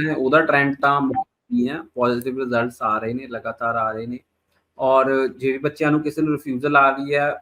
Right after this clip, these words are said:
ਉਹ ਕੋਈ ਨਾ ਕੋਈ ਫਾਈਲ 'ਚ ਕਮੀ ਪੇਸ਼ੀ ਕਰਨ ਕਰਕੇ ਹੋ ਸਕਦੀ ਹੈ ਕਿ ਉਹਨਾਂ ਨੇ ਆਪਣੀ ਫਾਈਲ 'ਚ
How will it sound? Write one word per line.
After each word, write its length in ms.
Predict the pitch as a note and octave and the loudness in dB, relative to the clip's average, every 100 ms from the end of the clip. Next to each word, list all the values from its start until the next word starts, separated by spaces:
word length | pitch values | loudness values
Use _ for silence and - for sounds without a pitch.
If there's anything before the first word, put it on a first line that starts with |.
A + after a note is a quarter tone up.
| - | -2
ਉਹ 220 | D#3+ E3 | -2 0
ਕੋਈ 160 | D#3+ D#3 | -2 0
ਨਾ 160 | E3 | 0
ਕੋਈ 140 | E3+ E3 | 0 -2
ਫਾਈਲ 360 | D3 C3+ D3 | 0 2 0
'ਚ 140 | D3+ D#3+ | -4 -8
ਕਮੀ 280 | D#3 D3+ | -4 0
ਪੇਸ਼ੀ 340 | D#3+ D#3 - D#3 | 0 -2 -4 -8
ਕਰਨ 280 | D3 C#3 C3+ | -6 -8 -6
ਕਰਕੇ 300 | C3+ C3 C3+ | -6 -6 -10
ਹੋ 140 | A#2 | -10
ਸਕਦੀ 380 | A2+ A#2 A#2 B2 | -8 -8 -4 -6
ਹੈ 40 | |
ਕਿ 140 | B2 C3+ | -4 -8
ਉਹਨਾਂ 180 | B2+ | -8
ਨੇ 60 | C#3+ | -10
ਆਪਣੀ 260 | B2+ B2+ B2+ | -12 -12 -8
ਫਾਈਲ 380 | B2 A#2+ B2 | -6 -4 -6
'ਚ 260 | A#2+ B2+ | -8 -8